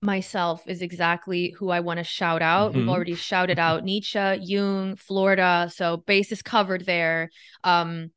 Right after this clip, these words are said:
Speaker 1: if you like my perspective and you wanna join, uh, the Dark Carnival, you know, f-, we can fare the Dark Carnival together on Instagram. Follow me. I'm sure you can just find my name in some type of show notes 'cause I'm not gonna bother trying to spell it.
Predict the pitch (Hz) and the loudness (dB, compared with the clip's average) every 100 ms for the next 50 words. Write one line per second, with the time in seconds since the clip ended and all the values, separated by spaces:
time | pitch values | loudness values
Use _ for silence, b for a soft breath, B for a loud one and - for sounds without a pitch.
0 | _ _ 247 262 277 233 196 190 190 - | _ _ -4 0 0 2 4 4 0 -4
1 | 180 175 - 180 - 220 - 262 254 247 | -2 -2 -2 -6 0 0 2 2 2 0
2 | 180 170 175 180 185 185 165 180 175 175 | -8 -8 -4 0 0 0 -2 -2 0 0
3 | 175 175 - 175 165 160 170 170 180 - | 0 -4 -6 -2 0 0 -2 0 0 0
4 | - 196 180 170 160 160 175 - 170 160 | -4 0 0 0 -2 -6 -10 -12 -8 -8
5 | 165 _ - _ - - 175 185 190 160 | -10 _ -20 _ -20 -18 -8 -6 -6 -2
6 | 226 214 202 185 180 185 185 - - 190 | 4 6 6 4 2 2 2 0 -4 -4
7 | 170 170 - 180 202 269 196 165 165 240 | -2 -6 -6 -2 2 4 4 2 2 0
8 | B B B - 151 156 190 - 311 214 | B B B -6 -4 0 -2 0 0 4
9 | 185 185 233 - _ _ - 165 196 233 | 6 6 2 -4 _ _ -4 0 2 0
10 | 262 311 285 185 180 196 190 185 185 170 | 0 -2 -4 -8 -6 -4 -4 -4 -8 -10
11 | - 165 165 160 160 156 156 151 156 156 | -8 -6 -2 -2 -2 -2 -2 -6 -10 -8
12 | 160 160 - - 156 147 147 - 117 156 | -8 -8 -10 -4 -2 -2 -8 -12 -10 -10
13 | 156 151 151 147 151 156 151 151 - 156 | -8 -8 -6 -8 -8 -8 -8 -10 -6 -4
14 | 147 139 | -2 -6